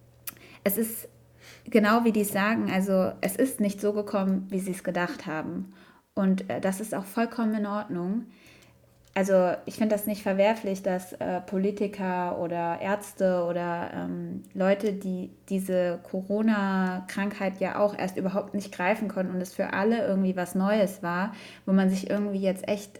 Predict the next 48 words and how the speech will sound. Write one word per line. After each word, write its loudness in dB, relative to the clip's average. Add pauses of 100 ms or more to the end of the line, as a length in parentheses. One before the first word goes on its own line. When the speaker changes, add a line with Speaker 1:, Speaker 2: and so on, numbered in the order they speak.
(140)
Speaker 2:
in 0 (440)
kürzester 8
Zeit 2
wirklich, -4
da -2 (120)
muss 2
man 2
auch -2
ein 2
Lob 4
an 0
alle 0
aussprechen, 2
die 2
sich -4
da 0
so -2
für 2
engagiert 0
haben, -2
da -2
zu -6
forschen 0
und -2
zu -6
gucken, -4
wie -4
kann -4
man 0
Lösungen -2
finden. 0 (220)
Speaker 1:
Hm. -2 (800)
Speaker 2:
Aber 6
es 2
war 6
für -2
alle 4
neu 4
und 0
keiner 0
wusste, 2
wie 2
man 2
damit 0
umzugehen -4
hat. -10
Und 0
deswegen, 2